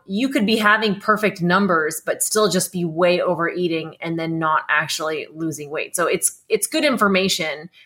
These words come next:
I think it's an awesome accountability tool to use ketones to know, like, "Oh, the keto treat that I had, like, that's on the package, it's, you know, says it's approved, or this person told me that it was not gonna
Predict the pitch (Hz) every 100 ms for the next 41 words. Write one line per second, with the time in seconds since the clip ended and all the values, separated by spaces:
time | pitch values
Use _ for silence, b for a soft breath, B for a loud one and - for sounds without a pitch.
0 | - 196 254 247 220 - 180 214 214 190
1 | 175 190 170 185 196 185 - 180 170 175
2 | 170 165 160 - 190 170 170 160 165 -
3 | - 180 170 170 165 165 160 _ _ _
4 | _ _ _ _ - 262 226 185 170 180
5 | 175 175 _ _ _ _ - 254 247 208
6 | 220 208 202 190 175 175 175 175 170 165
7 | 170 170 - 185 - - - - - 214
8 | 208 202 196 196 202 170 180 - - 208
9 | 185 175 - 185 170 175 170 - 185 -
10 | 196 185 180 - 185 190 190 - - 208
11 | 208 190 180 196 190 185 180 175 180 160
12 | 185 170 180 175